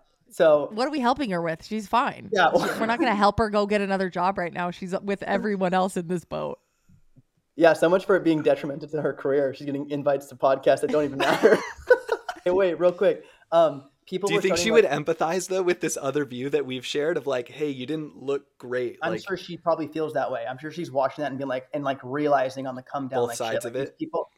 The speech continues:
Speaker 1: yeah.
Speaker 3: Maybe.
Speaker 2: But also, what the last piece of it is that sometimes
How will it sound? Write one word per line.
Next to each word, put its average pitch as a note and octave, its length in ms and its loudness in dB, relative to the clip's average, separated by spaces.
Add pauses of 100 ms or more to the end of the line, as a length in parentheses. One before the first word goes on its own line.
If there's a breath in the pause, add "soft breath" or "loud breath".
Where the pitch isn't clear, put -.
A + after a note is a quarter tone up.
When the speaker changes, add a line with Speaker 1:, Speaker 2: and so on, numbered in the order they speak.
Speaker 1:
yeah. F#3+ 140 -2 (120)
Speaker 3:
Maybe. G#2+ 400 -10 (240)
Speaker 2:
But F4 200 -4
also, E4+ 500 -2
what A3+ 320 -4 (360)
the G#3+ 180 -6
last F#3 400 -6
piece E3+ 260 -8
of G3 100 -10
it A3+ 280 -10
is F3 160 -8
that E3+ 320 -6 (100)
sometimes F#3+ 1000 -6